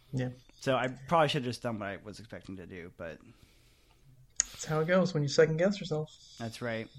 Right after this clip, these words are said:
Speaker 2: Well, it's how it goes when you let four days go between moves and you don't
Speaker 1: <laughs>
Speaker 2: put nearly the same thought into the move when you make it versus when you planned it out four days ago.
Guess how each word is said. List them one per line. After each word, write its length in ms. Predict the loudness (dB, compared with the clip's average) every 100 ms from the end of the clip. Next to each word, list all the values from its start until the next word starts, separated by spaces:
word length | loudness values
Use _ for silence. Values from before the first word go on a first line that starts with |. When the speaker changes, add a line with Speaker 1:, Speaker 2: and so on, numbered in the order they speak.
| -12 4
Speaker 2:
Well, 380 | 10 12 10 6
it's 120 | 4
how 120 | 8
it 60 | 10
goes 220 | 10 8
when 180 | 6 4
you 100 | 4
let 220 | 4 2
four 240 | -2 2 4
days 220 | 4 0
go 140 | 0 0
between 320 | 0 -2 2
moves 460 | 2 2 0 -4 -8
and 320 | -4 -2 2
you 60 | 4 6
don't 200 | 8 6
Speaker 1:
<laughs> 60 | 4
Speaker 2:
put 160 | 2
nearly 360 | 4 4 2 0
the 80 | -2
same 240 | 0 -2
thought 260 | 0 0 0
into 300 | -2 0 0
the 120 | 0
move 260 | 0 2 2
when 100 | 2
you 100 | 2
make 260 | 0 0
it 120 | -4 -4
versus 300 | -8 -6 -2
when 100 | -2
you 80 | -2
planned 300 | -6 -6 -6
it 80 |
out 200 | -6 -6
four 140 | -8 -10
days 220 | -10 -10
ago. 280 | -6 -6